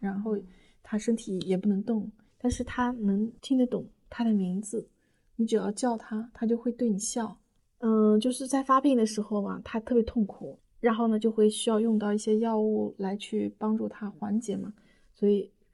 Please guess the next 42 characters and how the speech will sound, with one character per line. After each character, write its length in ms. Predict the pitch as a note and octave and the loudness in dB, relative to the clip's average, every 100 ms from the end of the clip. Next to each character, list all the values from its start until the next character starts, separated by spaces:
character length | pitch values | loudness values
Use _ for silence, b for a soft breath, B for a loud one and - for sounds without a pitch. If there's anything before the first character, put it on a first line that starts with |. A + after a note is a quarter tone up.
| _ | _
稍 180 | - A#3+ | -4 0
微 140 | B3 | 6
有 100 | A3+ | 6
一 20 | A#3 | 6
点 140 | G3+ | 4
缓 180 | G3+ G3+ | 0 -2
解 160 | G#3 | 0
了 140 | G3 F#3+ | 0 -2
呢， 180 | F#3+ G3+ b b b _ | -4 -8 b b b _
嗯， 280 | G3+ F#3 F3+ | -2 0 -2
他 120 | - | -4
就 140 | A3+ G#3+ | -2 -2
会 140 | G#3+ | -2
笑。 340 | G#3+ - G#3+ - _ _ _ _ - | -2 -2 -4 -6 _ _ _ _ -10
所 180 | - C4+ | 4 4
以 100 | C4 | 6
说 320 | B3 A#3+ A#3 | 4 4 4
那 160 | A#3+ | 2
个， 240 | A#3 A3 A3 b b b - | 2 0 -2 b b b 4
对 140 | C#4 | 4
于 20 | |
他 200 | A#3+ - | 4 0
们 60 | D4 | 0
来 140 | A3 | 2
说， 220 | G#3+ A3 G#3+ | 2 0 0
他 180 | - | -2
们 100 | C4 | -4
可 120 | B3+ A3 | -2 0
能 120 | A#3+ | 2
没 100 | C4+ | 0
有 60 | |
办 160 | C#4+ B3 | 0 0
法 140 | A#3 | 0
选 380 | G#3+ - G#3 F#3 | -2 -2 -2 -2
择 180 | F#3 G#3 | 0 -4
他 160 | - A#3 | -2 0
们 180 | A3 G#3+ _ | 0 -2 _
出 220 | - C#4 | -2 0
生 280 | B3+ C4+ C4 | 2 2 2
的 100 | - | 0
状 280 | G3 B3 A3 | 2 2 2
态， 280 | G#3 G#3+ G3+ | 0 -6 -10